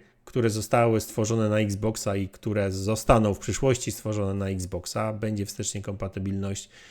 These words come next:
i w ogóle, więc tak na dobrą sprawę nikt na tym nie traci, naprawdę. I ja naprawdę nie rozumiem całej tej dramy, która, e, utworzyła się wokół Xboxa, bo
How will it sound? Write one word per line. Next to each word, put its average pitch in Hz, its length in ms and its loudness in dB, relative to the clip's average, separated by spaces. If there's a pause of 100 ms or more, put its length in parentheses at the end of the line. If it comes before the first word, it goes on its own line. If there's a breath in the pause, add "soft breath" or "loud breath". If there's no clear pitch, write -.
(220 loud breath)
i 110 60 -2
w 107 100 0
ogóle, 101 340 2
więc 139 360 0 (260 loud breath)
tak 123 280 -4
na 127 140 -2
dobrą 156 180 2
sprawę 175 380 0
nikt 139 480 0
na 117 180 2
tym 135 220 -2
nie 202 100 2
traci, 202 380 2
naprawdę. 139 600 4
I 139 140 -6 (220)
ja 160 200 -2
naprawdę 190 460 2
nie 214 140 4
rozumiem 165 480 2 (800 soft breath)
całej 165 420 4
tej 135 180 4
dramy, 110 760 4 (260 soft breath)
która, 123 800 2
e, 123 280 -2
utworzyła 131 600 4
się 123 140 -2
wokół 104 260 -2
Xboxa, 98 680 -2 (380 loud breath)
bo 131 640 8